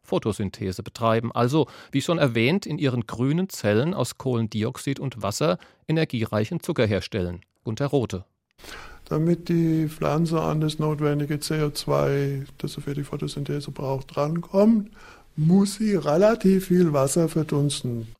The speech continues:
Speaker 1: Kühlwasser gibt eine Pflanze also über ihre Blätter ab. Um Wasser aufzunehmen, dafür benötigt jede Pflanze bekanntlich Wurzeln, und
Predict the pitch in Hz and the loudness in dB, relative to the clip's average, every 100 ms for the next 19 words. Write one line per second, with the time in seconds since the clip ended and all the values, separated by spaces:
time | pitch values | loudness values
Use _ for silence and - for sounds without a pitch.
0 | _ 170 190 180 - 156 143 - - 101 | _ 0 2 0 0 -2 -4 -8 -6 -6
1 | 95 - 113 135 - 143 117 107 117 113 | -6 -2 0 0 0 -2 0 0 0 -2
2 | - 104 107 101 117 - 107 90 - - | -4 -4 -4 -4 -6 -4 -4 -4 -10 -16
3 | - _ _ _ _ _ 98 95 139 104 | -20 _ _ _ _ _ -6 0 0 0
4 | - 143 190 - 208 175 135 123 95 - | -2 0 -2 -2 0 2 4 2 0 0
5 | 101 110 165 165 156 151 156 - 151 156 | -2 0 -2 0 0 0 -2 -6 -6 -6
6 | - 156 143 135 151 143 135 135 156 139 | -4 -2 0 -2 -4 0 0 0 -2 2
7 | 165 208 - 139 101 92 123 - | 2 2 0 2 2 0 -4 -6